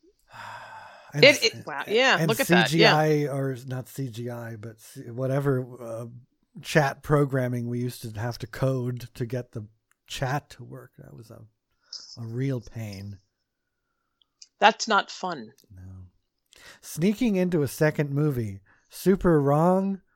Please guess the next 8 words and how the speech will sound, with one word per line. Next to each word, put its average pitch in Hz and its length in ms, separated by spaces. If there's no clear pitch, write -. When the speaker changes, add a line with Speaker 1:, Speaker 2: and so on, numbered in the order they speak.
Speaker 1:
or 120 140
harmless 170 680
fun? 95 640
<laughs> - 640
That's - 260
such - 260
a 147 60
kid. 139 320